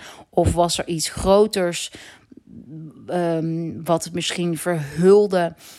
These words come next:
Maar, ehm, ja, iets groters wat boven de studie lag. Dus even denken of ik een voorbeeld kan bedenken.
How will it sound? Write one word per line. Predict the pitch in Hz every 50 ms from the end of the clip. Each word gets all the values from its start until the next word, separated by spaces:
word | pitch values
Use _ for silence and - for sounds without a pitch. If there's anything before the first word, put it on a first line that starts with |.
| - _ _ _ - - _ _ _ _ - 160 156 156 151 165 170
Maar, | 175 170 170 170 170 170 165 156 -
ehm, | - - 120 156 165 165 160 165 160 160 165 160 165 165 165 165 160 156 156 151 - - 175 196
ja, | 226 190 - - - - 104 82 - -
iets | 208 190 - -
groters | - - 196 202 214 214 208 196 165 170
wat | - 185 185 160 160 147
boven | 196 202 220 233 214 - 190
de | 175
studie | - - - 190 190 196 185 180
lag. | 170 175 214 277 285 - - - - - - - - _
Dus | - 165 170 165 156 - -
even | - 165 - - 160
denken | 165 160 160 156 -
of | 143 160
ik | - -
een | 175
voorbeeld | 156 - 175 185 175 180 185 -
kan | - 170 170 165 165
bedenken. | 160 165 151 170 160 160 160 160 - 170 160 151 160 165